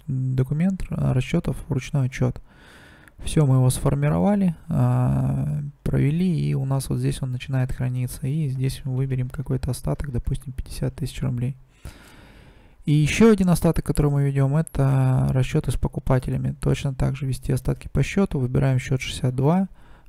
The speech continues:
а, выбираем, э, контрагента из папочки покупатели. Вот, допустим, пусть это будет антикафе "Земляника", и, соответственно, создаём также договор, который называем базовый.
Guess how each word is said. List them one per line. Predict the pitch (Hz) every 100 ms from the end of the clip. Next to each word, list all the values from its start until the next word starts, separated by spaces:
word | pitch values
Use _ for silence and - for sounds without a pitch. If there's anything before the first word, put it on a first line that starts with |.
| -
а, | 123 123
выбираем, | 123 131 135 131 123 127 127 143 147
э, | 147
контрагента | 131 135 139 180 196
из | 160
папочки | - 156 - -
покупатели. | - 156 143 - 143 - 135 131 - _ _ - - - _ - -
Вот, | 131 127 -
допустим, | 127 - 131 - 123
пусть | - 131 -
это | -
будет | 131 123 - -
антикафе | 143 147 127 - - - 131
"Земляника", | 131 135 143 180 208 -
и, | 151 143 147 147 139
соответственно, | - 131 - 143 - - 131 131 - - - -
создаём | - - 131 131 139 131 123 131 -
также | 135 127 123 120
договор, | 127 131 131 147 196
который | - - 151
называем | 147 143 151 151 143 131 131 - _ _ _ _ _ _ _ -
базовый. | 135 143 139 135 127